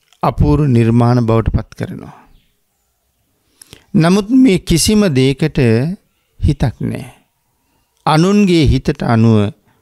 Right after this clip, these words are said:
මේ දේවල් ක්‍රියාත්මක වෙනවා, ක්‍රියාත්මක කරනවා. නමුත් මට හිතක් තියෙනවා. තවම මට බැරි වුණානේ මගේ හිත කීකරු කරන්න.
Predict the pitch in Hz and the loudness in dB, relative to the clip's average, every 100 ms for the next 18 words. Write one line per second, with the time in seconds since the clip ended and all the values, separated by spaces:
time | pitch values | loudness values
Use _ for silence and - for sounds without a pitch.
0 | _ _ _ _ _ _ 147 151 170 180 | _ _ _ _ _ _ 0 2 2 2
1 | 170 170 160 156 165 175 - 147 139 127 | 2 0 0 0 0 0 -2 -2 0 0
2 | 127 127 - 120 120 170 135 127 139 147 | 0 -2 -2 -2 -2 -8 -10 -8 -10 -10
3 | - 180 - _ _ _ _ _ _ _ | -14 -18 -20 _ _ _ _ _ _ _
4 | _ _ _ _ _ _ _ _ _ _ | _ _ _ _ _ _ _ _ _ _
5 | _ 175 196 220 175 156 165 170 190 214 | _ -2 0 0 0 0 0 0 0 -4
6 | - - 110 98 107 117 - _ _ _ | -6 -8 -4 -4 -6 -10 -16 _ _ _
7 | _ _ _ _ _ _ - 131 120 110 | _ _ _ _ _ _ -2 0 0 0
8 | 107 113 104 104 104 104 101 104 123 _ | -2 -2 -2 0 0 0 -2 -6 -10 _
9 | _ _ _ _ _ _ _ _ _ _ | _ _ _ _ _ _ _ _ _ _
10 | 147 107 113 113 98 - - 120 - 113 | -2 0 2 0 0 -2 -2 -2 0 -2
11 | - 104 - | -4 -8 -10